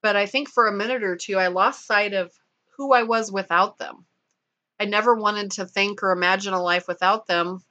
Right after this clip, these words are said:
I only wanted to pull them closer when they were little, so I just didn't think about it. And now that they've spread their wings and flown just where they were meant to, I wonder, who am I to become now?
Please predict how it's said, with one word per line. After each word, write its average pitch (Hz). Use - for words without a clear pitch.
I 202
only 202
wanted 190
to 185
pull 196
them 175
closer 208
when 170
they 165
were 160
little, 180
so 202
I 226
just 240
didn't 220
think 247
about 135
it. 65
And 208
now 208
that 196
they've 196
spread 214
their 185
wings 202
and 170
flown 208
just 208
where 190
they 214
were 202
meant 185
to, 262
I 208
wonder, 208
who 285
am 240
I 226
to 226
become 196
now? 190